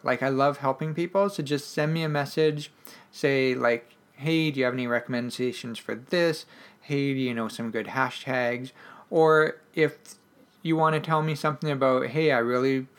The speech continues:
found that engaging in face-, with Facebook this way helped." Or, um,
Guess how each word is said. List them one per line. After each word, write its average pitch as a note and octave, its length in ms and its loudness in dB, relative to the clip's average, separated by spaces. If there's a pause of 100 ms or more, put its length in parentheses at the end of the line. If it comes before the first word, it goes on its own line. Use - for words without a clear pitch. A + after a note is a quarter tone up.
found B2 420 -2
that A2+ 300 0 (180)
engaging B2 640 -4
in B2 180 -8
face-, A#2+ 340 -6
with C#3+ 200 0
Facebook B2 460 -2
this C3 320 -4
way A#2+ 160 -2
helped." - 360 -4 (100)
Or, B2+ 440 2 (760)
um, A#2 520 -2